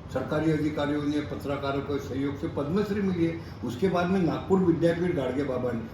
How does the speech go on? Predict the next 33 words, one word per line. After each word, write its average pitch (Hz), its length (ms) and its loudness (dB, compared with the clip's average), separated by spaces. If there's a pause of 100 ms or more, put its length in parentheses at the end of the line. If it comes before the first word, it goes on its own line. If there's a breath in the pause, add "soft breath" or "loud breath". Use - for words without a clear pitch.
मुझे 147 220 6
डीएलएड 175 480 10
दिया 226 200 4
है। 202 300 0 (460)
उसके 170 260 0
बाद 147 180 2
में 160 160 4
मुझे 131 200 4
अभी 135 200 4
ब्रांड 127 280 0
एम्बेसडर 185 600 2
करे। 165 320 -2 (180)
ये 151 120 4
क्यों 208 260 4
करे 202 260 6
कि - 100 2
आज 180 340 0 (520)
कहाँ 156 280 4
भी 202 100 8
हिंदुस्तान 190 460 4
में 190 120 4
जाओ, 175 180 4 (540)
कहाँ 175 240 4
के 208 140 6
है, 196 140 2 (600)
"अरे 165 100 4
तुम्हारे 160 580 2
गांव 165 160 4
में 175 140 4 (160)
पद्मश्री 165 420 0
मिली 190 260 4
है 233 140 6
ना।" 202 80 2